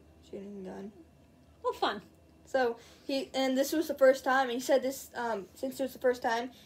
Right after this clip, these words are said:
Speaker 1: this is the best he's seen anyone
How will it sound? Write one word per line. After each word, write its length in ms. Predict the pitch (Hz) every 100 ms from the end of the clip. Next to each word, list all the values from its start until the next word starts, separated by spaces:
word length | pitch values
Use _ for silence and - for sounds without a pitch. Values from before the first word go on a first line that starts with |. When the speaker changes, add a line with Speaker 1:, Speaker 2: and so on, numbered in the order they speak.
| - - _ -
Speaker 1:
this 380 | 233 262 254 269
is 180 | 254
the 80 | 233
best 460 | 220 240 247 - -
he's 240 | 262 240
seen 880 | - - - - - - - 269 254
anyone 760 | 233 233 226 226 220 214 208